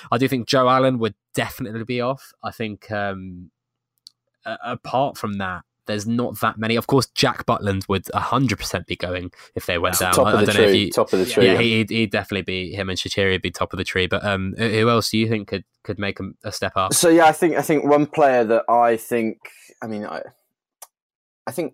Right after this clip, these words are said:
Speaker 2: of the, uh, you know, off the, off the cusp to the, to the naked eye, this would seem a ridiculous suggestion, but it's, it's really not. Bear with me on this. I think, Sa-, yeah, yeah, yeah. <laughs> I think Sadio Berahino is gonna be on the move this year,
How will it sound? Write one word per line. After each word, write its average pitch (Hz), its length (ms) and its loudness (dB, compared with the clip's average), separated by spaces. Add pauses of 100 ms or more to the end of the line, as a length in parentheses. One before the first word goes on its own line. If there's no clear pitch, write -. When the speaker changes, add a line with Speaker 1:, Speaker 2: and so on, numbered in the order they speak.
Speaker 2:
of 135 140 2
the, 139 220 0
uh, 131 120 2
you 147 100 0
know, 131 140 0
off 156 140 -2
the, 131 180 2
off 135 100 -2
the 127 80 0
cusp - 380 0
to 113 100 0
the, 107 160 0
to - 140 -8
the 107 80 -2
naked 110 280 -2
eye, 107 260 2
this 101 200 -8
would 98 140 -10
seem 107 200 -2
a 104 60 -2
ridiculous 104 480 -2
suggestion, 98 540 -2
but 92 100 -2
it's, - 240 -6
it's - 160 -8
really 113 340 2
not. 101 280 -2
Bear 98 160 0
with 101 160 0
me 95 80 -2
on 95 120 -2
this. 90 280 -6
I 135 160 4
think, 117 320 -2 (340)
Sa-, - 340 0
yeah, 107 480 4
yeah, 123 260 -8 (200)
yeah. 214 80 0 (320)
<laughs> - 100 -8
I - 20 0
think 131 120 0
Sadio 135 340 4
Berahino 123 560 0
is 107 120 -6
gonna 113 140 -4
be 110 100 -2
on 110 100 -2
the 110 60 -4
move 117 280 -2
this 113 200 -6
year, 127 240 0